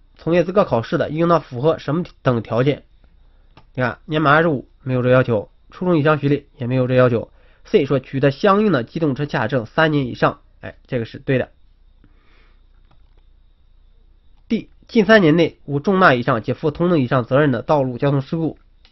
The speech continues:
这个也是对的。申请注册或者延续注册应持其什么注册？咱们出租车申请注册或者延续注册的时候，一，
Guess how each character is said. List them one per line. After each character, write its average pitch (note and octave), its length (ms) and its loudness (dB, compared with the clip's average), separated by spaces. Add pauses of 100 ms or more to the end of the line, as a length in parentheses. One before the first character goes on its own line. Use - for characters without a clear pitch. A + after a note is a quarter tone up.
(380)
这 B2+ 120 -10
个 - 140 -8
也 A2+ 100 -12
是 B2 120 -14
对 C3 180 0
的。 - 120 -8 (1900)
申 B3 220 4
请 D#3 180 4
注 G#3 140 -4
册 E3+ 180 2
或 D3+ 140 -4
者 C3 80 -2
延 C3 180 0
续 F#3+ 100 -2
注 F3+ 140 -4
册 - 240 -2 (140)
应 F#3 260 -6
持 E3+ 220 -6
其 D3 240 -4
什 - 180 -4
么 D#3+ 140 -2 (880)
注 C#3 140 -8
册？ B2+ 240 -6 (1300)
咱 D#3+ 120 2
们 F3+ 100 0
出 A#3+ 260 -2
租 A#3 140 2
车 A3+ 280 2 (420)
申 F#3+ 220 -4
请 B2+ 160 0
注 D#3+ 140 -8
册 C#3+ 160 2
或 D3+ 100 0
者 C3+ 60 2
延 C3 240 2
续 F3+ 100 -2
注 D#3 120 -6
册 D#3 200 2
的 A2+ 60 -6
时 - 140 -12
候， G#2+ 220 -6 (240)
一， G3+ 320 -2